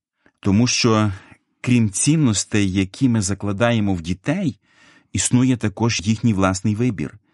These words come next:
І вони мають самі вибрати між одним і іншим. І я хотів би закликати батьків, щоб ми не нав'язували дітям свої цінності, навіть якщо це хороші речі.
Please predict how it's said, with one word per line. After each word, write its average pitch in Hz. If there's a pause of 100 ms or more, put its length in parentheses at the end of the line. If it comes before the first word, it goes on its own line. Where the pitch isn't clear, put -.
(480)
І 95
вони 85
мають 98
самі 104
вибрати 80 (340)
між 92
одним 95
і 120
іншим. 78 (500)
І 101
я 160
хотів 160
би 113 (160)
закликати 117
батьків, 101
щоб -
ми 135
не 127
нав'язували 123
дітям 78
свої 69
цінності, -
навіть 123
якщо 107
це 95
хороші 85
речі. 57